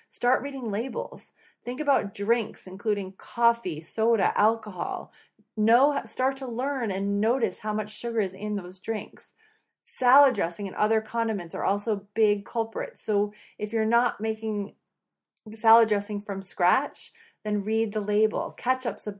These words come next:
big one during barbecue season. Look at that label. They're definitely not all ketchups are created equal, so read the labels and find the one with the least sugar.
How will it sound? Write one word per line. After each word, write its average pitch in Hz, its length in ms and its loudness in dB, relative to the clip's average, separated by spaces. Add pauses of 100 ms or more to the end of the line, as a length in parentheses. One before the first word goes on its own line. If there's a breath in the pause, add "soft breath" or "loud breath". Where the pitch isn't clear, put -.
big 220 220 -2
one 160 180 -2
during 160 240 -6
barbecue 156 460 -4
season. - 540 -12 (360 soft breath)
Look 233 160 0
at 269 100 0
that 240 240 6
label. 160 300 2
They're 208 140 4
definitely 240 640 0
not 214 300 0
all 202 200 0
ketchups 208 400 -4
are 190 80 -2
created 196 480 -2
equal, 233 400 -2
so 202 160 -4
read 214 240 0
the 202 100 -6
labels 202 400 0
and 202 160 -8
find 196 280 -2
the 208 40 -2
one 196 160 -2
with 185 120 -8
the 185 80 -4
least 185 280 -8
sugar. - 420 -10